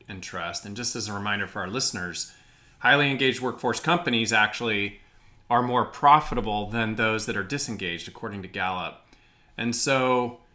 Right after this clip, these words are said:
but I think it's important to kind of highlight that it's not just about the profitability. The profitability is a byproduct. And in your case, the profitability ends up being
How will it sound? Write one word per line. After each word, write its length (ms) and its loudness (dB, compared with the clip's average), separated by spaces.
but 120 6
I 80 10
think 180 2
it's 140 0
important 400 0
to 340 2
kind 240 2
of 240 0
highlight 800 6
that 460 8
it's 200 -4
not 460 4
just 260 -2
about 220 0
the 60 -8
profitability. 920 2
The 80 -2
profitability 760 0
is 120 0
a 60 -6
byproduct. 800 -2
And 100 -2
in 100 2
your 160 8
case, 320 2
the 80 -6
profitability 800 0
ends 200 0
up 200 -2
being 400 -2